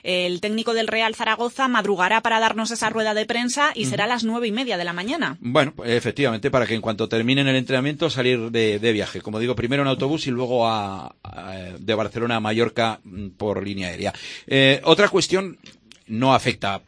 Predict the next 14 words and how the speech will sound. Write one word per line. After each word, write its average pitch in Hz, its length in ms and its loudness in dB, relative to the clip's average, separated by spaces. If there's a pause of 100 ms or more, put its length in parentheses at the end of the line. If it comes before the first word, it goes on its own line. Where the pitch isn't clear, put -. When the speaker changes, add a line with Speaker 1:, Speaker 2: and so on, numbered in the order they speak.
(140)
Speaker 2:
evidentemente 104 540 -4
a 98 40 -2
esta 92 160 -6
convocatoria 113 580 0
porque 104 240 -2
no 131 220 2
cumple 117 320 0
ciclo 117 320 -2
todavía 107 380 0
de 110 40 -2
amonestaciones. 113 800 -4 (540)
Mm, 113 520 -4
es 143 220 2
Zapater, 160 560 2